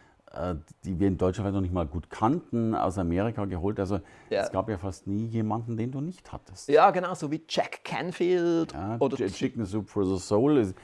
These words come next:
Speaker 2: Ja, genau.
Speaker 1: äh, bitte korrigier mich, aber ich glaub, Canfield ist ja der, der, der meistverkaufte Seller Every, Every, Everything. Hat er nicht irgendwie
Speaker 2: Oh ja, der hat irgendwie fünfhundert Millionen Bücher verkauft und noch mehr. Und ich kenne ihn auch persönlich, war auch mal in seinem Haus, in seinem Anwesen
Speaker 1: Wow.
Speaker 2: in, in Santa Barbara.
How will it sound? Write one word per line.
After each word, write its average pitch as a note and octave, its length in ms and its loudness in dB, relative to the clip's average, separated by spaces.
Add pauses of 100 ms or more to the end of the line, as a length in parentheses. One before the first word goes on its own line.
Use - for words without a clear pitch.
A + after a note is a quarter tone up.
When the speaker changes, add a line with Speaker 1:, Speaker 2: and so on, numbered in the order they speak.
Speaker 2:
Ja, D3+ 300 10
genau. D3 340 6
Speaker 1:
äh, G3+ 100 -4
bitte A#2+ 240 -2
korrigier A2 380 0
mich, B2 140 0
aber G2+ 60 0
ich F2+ 60 -2
glaub, E2 160 -4
Canfield G#2+ 360 -2
ist G2 100 -4
ja G2 80 0
der, E2+ 300 0 (480)
der, E2+ 100 -2
der E2+ 160 0
meistverkaufte G2 1120 0
Seller F#2 460 0 (180)
Every, F2+ 340 2
Every, E2 280 -2
Everything. A#2+ 400 -2
Hat F2 80 -2
er G2+ 60 -2
nicht F#2+ 100 -4
irgendwie C#3 180 6
Speaker 2:
Oh C#3 60 8
ja, C#3+ 200 8
der C3+ 260 6
hat B2+ 160 4
irgendwie C3 180 2
fünfhundert D3 300 0
Millionen C#3 480 4
Bücher G3+ 340 -2
verkauft E3+ 580 -2
und - 120 -6
noch B2 200 2
mehr. E3+ 440 2
Und D3 100 2
ich C#3+ 80 -2
kenne D3 180 0
ihn C3+ 60 4
auch A#2+ 100 2
persönlich, D3 520 2
war B2+ 160 6
auch - 40 -12
mal B2+ 120 4
in B2+ 60 2
seinem B2 360 0
Haus, C#3 320 2
in C#3 60 -2
seinem B2 320 2
Anwesen C#3+ 600 2 (120)
Speaker 1:
Wow. E2 640 0
Speaker 2:
in, C3+ 80 2
in A#2+ 60 -2
Santa B2+ 260 2
Barbara. D#3+ 540 6